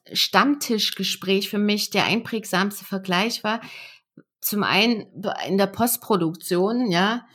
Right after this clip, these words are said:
ähm, habe ich mich dann tatsächlich auch gefragt, okay, wann war ich eigentlich das letzte Mal in der Kneipe? Jetzt grad zu diesen Zeiten.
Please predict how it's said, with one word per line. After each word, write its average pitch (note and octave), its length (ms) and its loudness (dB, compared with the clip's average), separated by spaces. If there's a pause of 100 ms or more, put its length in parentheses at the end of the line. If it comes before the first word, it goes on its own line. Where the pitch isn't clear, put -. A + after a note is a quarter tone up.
(320)
ähm, G3 360 4
habe G#3 160 2
ich A3 100 -2
mich A3 160 2
dann G#3 220 2
tatsächlich G3+ 540 0
auch F#3+ 100 2
gefragt, G#3 360 -4
okay, A3 560 2 (260)
wann F#3 200 4
war F3 100 4
ich F#3 160 2
eigentlich A3+ 280 2
das A#3 200 -2
letzte A3+ 320 -2
Mal B3 200 2
in A#3+ 60 -2
der A#3+ 100 -2
Kneipe? A#3+ 560 -4 (400)
Jetzt - 400 -4
grad A3 320 0
zu A#3+ 120 -2
diesen A3+ 360 -6
Zeiten. G#3+ 420 -6